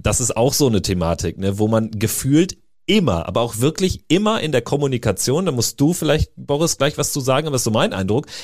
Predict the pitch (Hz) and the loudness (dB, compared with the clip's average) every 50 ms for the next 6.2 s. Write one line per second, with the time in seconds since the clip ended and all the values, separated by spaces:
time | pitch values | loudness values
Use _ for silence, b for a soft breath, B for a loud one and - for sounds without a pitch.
0 | B B - 185 285 - - - 110 101 - - 101 - 110 95 98 95 - 226 | B B 0 0 0 0 0 0 0 0 0 0 0 0 2 2 2 2 0 -4
1 | - - 349 - - 92 - - - 82 80 - B B B B B B B B | -2 -4 -4 -2 -2 -4 -4 -4 -6 -6 -6 -8 B B B B B B B B
2 | 117 107 110 104 127 156 220 220 - - 330 302 131 127 - - B B B B | 0 0 2 2 2 0 0 0 0 0 0 2 2 2 2 0 B B B B
3 | B B 120 127 156 - 131 139 139 - - 98 101 123 240 277 320 302 226 - | B B 0 0 0 0 0 0 0 0 -2 0 2 2 4 4 2 0 -2 -2
4 | 220 254 247 - 185 - - 107 98 104 131 294 - - - - B B B B | -2 -2 2 2 2 2 2 2 2 2 2 0 -2 -6 -18 -18 B B B B
5 | B 127 131 131 131 135 139 139 139 139 143 - - _ _ _ _ _ - 127 | B -2 2 2 2 2 2 0 -4 -4 -6 -8 -12 _ _ _ _ _ -2 -2
6 | 127 123 - - | -2 -2 -4 -10